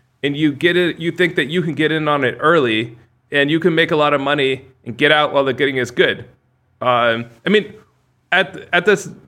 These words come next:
when I got into crypto at first, one of the things that fascinated me was, or but rather, more than fascinated, kind of annoyed me, was Dogecoin.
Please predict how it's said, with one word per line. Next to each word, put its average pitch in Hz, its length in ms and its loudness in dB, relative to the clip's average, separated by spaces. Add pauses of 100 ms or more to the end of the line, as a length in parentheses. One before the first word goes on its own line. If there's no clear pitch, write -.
(140)
when 180 180 2
I 190 80 4
got 202 260 4
into 233 220 0
crypto 175 480 2
at - 360 -2
first, 175 300 0
one 156 160 0
of 165 80 2
the 151 80 2
things 160 320 -4
that - 380 2
fascinated 151 580 0
me 139 200 -2
was, 123 540 -2 (460)
or 160 160 4
but 156 400 0
rather, 175 380 -2 (500)
more 214 260 0
than 196 120 2
fascinated, 160 640 0
kind 160 140 0
of 147 60 0
annoyed 135 380 2
me, 110 160 -4
was 107 280 -6
Dogecoin. 175 840 0